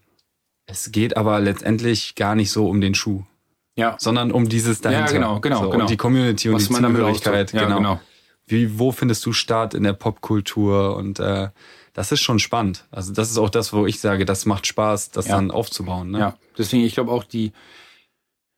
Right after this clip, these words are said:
Speaker 2: also wie, wie du echt schon gesagt hast, so das Thema Community wird echt ein bisschen inflationär benutzt, aber ich glaube, dass das, das ist so der Kern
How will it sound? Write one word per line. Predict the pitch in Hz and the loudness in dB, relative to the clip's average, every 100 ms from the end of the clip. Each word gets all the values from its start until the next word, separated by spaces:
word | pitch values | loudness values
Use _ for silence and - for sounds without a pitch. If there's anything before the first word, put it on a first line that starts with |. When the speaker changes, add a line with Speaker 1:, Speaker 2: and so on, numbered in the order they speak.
| _ _ _ - - - | _ _ _ -20 -18 -8
Speaker 2:
also | 123 127 123 131 | -2 0 0 0
wie, | 127 123 | 0 2
wie | 135 | 2
du | 139 | 0
echt | 139 - | -2 -4
schon | - 131 | 0 2
gesagt | 127 - | 2 -2
hast, | 107 - | -4 -2
so | |
das | 107 107 - | 0 0 -2
Thema | 147 143 131 | 0 2 0
Community | - 131 131 120 | 0 2 2 0
wird | 113 123 127 | -2 -4 -6
echt | 117 _ | -10 _
ein | - 131 123 123 | -16 -16 -16 -8
bisschen | 127 - 143 | -6 -4 -4
inflationär | 117 123 127 120 - 120 123 110 | 0 0 2 -2 0 2 2 0
benutzt, | 104 127 - - | 0 0 -4 -10
aber | 110 104 | -6 -6
ich | - | -4
glaube, | 123 147 113 113 - _ | -2 0 2 0 -2 _
dass | 110 107 | -8 -4
das, | - 120 - _ | -4 -4 -8 _
das | 113 107 | -6 -6
ist | 120 - _ _ | -8 -14 _ _
so | 117 104 - _ _ _ _ _ _ _ _ _ - | -6 -6 -10 _ _ _ _ _ _ _ _ _ -4
der | 139 147 | 0 0
Kern | - - 135 107 120 151 | -2 -4 0 0 -2 -4